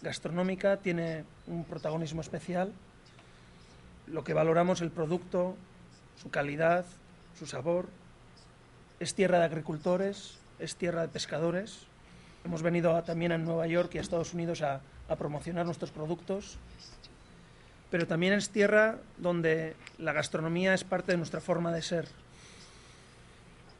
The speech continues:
Y también es una tierra donde han surgido unas magníficas generaciones de cocineros y cocineras que nos han situado en la vanguardia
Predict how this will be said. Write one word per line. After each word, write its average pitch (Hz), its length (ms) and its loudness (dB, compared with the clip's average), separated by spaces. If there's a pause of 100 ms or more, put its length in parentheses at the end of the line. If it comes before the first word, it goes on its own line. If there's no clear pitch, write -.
(640)
Y 160 80 -8
también 185 240 2
es 190 80 -2
una 196 200 4
tierra 196 260 6
donde 165 560 0 (100)
han 185 140 0
surgido 196 680 0 (640)
unas 170 300 -2
magníficas 175 580 0
generaciones 165 600 -4
de 156 60 -4
cocineros 175 580 0
y 185 40 -6
cocineras 170 680 -4 (1000)
que 147 120 -6
nos 151 140 -4
han 175 100 2
situado 185 680 0 (840)
en 156 240 -4
la 156 100 2
vanguardia 175 680 4